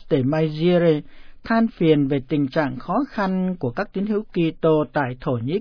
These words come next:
Kỳ. Trong cuộc phỏng vấn dành cho hãng tin Công giáo Đức hôm hai mươi bốn tháng chín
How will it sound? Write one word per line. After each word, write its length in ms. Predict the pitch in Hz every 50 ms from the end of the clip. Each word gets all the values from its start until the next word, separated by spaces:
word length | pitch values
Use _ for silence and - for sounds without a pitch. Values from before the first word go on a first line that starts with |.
| -
Kỳ. 260 | - 156 147 131 123 117 - - - - - - - - - - - - - - _ -
Trong 160 | - 220 220
cuộc 200 | 220 185 160 -
phỏng 240 | - 160 135 123 123
vấn 200 | 143 147 180 240 277
dành 220 | - 165 143 131 123
cho 140 | - 175 180
hãng 200 | 175 180 180 233 240
tin 220 | - 196 180 180 175
Công 220 | - 175 170 170
giáo 160 | 160 165 220
Đức 220 | 240 208 233 240 -
hôm 240 | - 185 175 165 151
hai 140 | 160 165
mươi 120 | 160 160 156
bốn 320 | 147 151 151 156 175 233
tháng 160 | - 226 226 240 240
chín 320 | - - 160 165 202 240